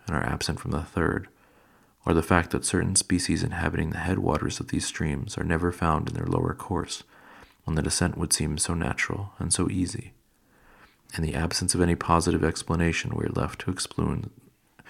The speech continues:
we are left to assume that the distribution of animal life has primary laws as definite and precise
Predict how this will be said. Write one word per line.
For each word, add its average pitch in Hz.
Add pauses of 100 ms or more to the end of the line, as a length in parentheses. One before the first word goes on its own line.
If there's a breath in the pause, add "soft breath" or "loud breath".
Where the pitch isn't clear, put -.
(300 loud breath)
we -
are 76
left 80
to -
assume -
that -
the -
distribution 87
of 80
animal 85
life 76
has -
primary 90
laws 87
as -
definite - (640 loud breath)
and -
precise -